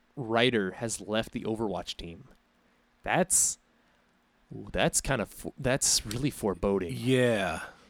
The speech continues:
Speaker 1: 'Cause Overwatch two is already kinda catching a little bit of flack. Like, why don't you just release a new game mode for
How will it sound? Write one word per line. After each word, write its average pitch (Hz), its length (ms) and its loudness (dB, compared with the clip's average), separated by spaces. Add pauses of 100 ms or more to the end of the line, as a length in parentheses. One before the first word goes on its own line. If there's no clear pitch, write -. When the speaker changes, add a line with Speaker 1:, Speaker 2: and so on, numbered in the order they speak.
(140)
Speaker 1:
'Cause 104 340 0 (760)
Overwatch 151 600 0
two 156 260 4
is 127 140 0
already 127 440 2
kinda 131 240 -2
catching 127 380 -2
a 123 40 0
little 123 260 0
bit 117 60 0
of 113 60 -6
flack. 135 380 0
Like, 107 320 -2 (1300)
why 104 120 -8
don't 110 280 -4
you 113 60 -10
just - 340 -4 (200)
release 107 380 -4
a 110 60 -6
new 98 140 -6
game 101 280 -6
mode 98 240 -2
for - 260 -8